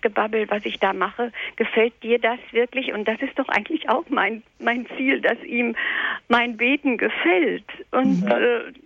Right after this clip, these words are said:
Speaker 1: ja, also da bin ich so ein bisschen im Zweifel, <laughs> muss ich sagen. Aber bei
Speaker 2: Ja,
Speaker 1: Ihnen
Speaker 2: wir
Speaker 1: ist natürlich ein
Speaker 2: vergleichen
Speaker 1: ganz
Speaker 2: immer
Speaker 1: anderer
Speaker 2: einen
Speaker 1: Vollkommenheit.
Speaker 2: Aspekt
Speaker 1: Bei Ihnen ist es ja auch
Speaker 2: Hm.
Speaker 1: anders.
Speaker 2: Nee,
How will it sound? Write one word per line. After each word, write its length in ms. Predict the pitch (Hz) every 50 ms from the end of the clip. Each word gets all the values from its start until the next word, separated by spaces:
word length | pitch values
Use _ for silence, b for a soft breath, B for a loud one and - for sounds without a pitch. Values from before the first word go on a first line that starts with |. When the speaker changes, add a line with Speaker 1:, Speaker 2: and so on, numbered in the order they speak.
| _ _ _ _ _ _ - 277
Speaker 1:
ja, 160 | 285 269 -
also 200 | - 220 233 233
da 160 | 214 240 247
bin 180 | 247 240 277 285
ich 100 | 294 269 -
so 40 | 285
ein 120 | 254 247
bisschen 360 | 233 262 - - 269 254 247 -
im 180 | - - 240 247 - - -
Zweifel, 420 | 233 226 214 202 208 - - 226 220
<laughs> 20 |
muss 120 | 240 - - - - -
ich 100 | - - - -
sagen. 240 | - - 190 - - - _ _ - B B B B
Aber 140 | - 233 233
bei 140 | - 226 202
Speaker 2:
Ja, 40 | -
Speaker 1:
Ihnen 140 | 262 294 -
Speaker 2:
wir 120 | 190 233
Speaker 1:
ist 80 | - -
natürlich 340 | 226 233 143 139 156 - 254
ein 120 | 247 226
Speaker 2:
vergleichen 0 |
Speaker 1:
ganz 180 | 214 214 208 208
Speaker 2:
immer 140 | 208 - -
Speaker 1:
anderer 240 | - - - - 190
Speaker 2:
einen 160 | - 285 294
Speaker 1:
Vollkommenheit. 480 | 294 226 208 196 190 185 165 160 170 180 170 - 254
Speaker 2:
Aspekt 40 |
Speaker 1:
Bei 80 | - -
Ihnen 180 | - 226 220 196
ist 120 | 190 -
es 100 | - -
ja 100 | - -
auch 100 | - 190
Speaker 2:
Hm. 60 | 190 196
Speaker 1:
anders. 240 | 339 330 - - - - - - - - - -
Speaker 2:
Nee, 340 | - 180 - - 202 139 101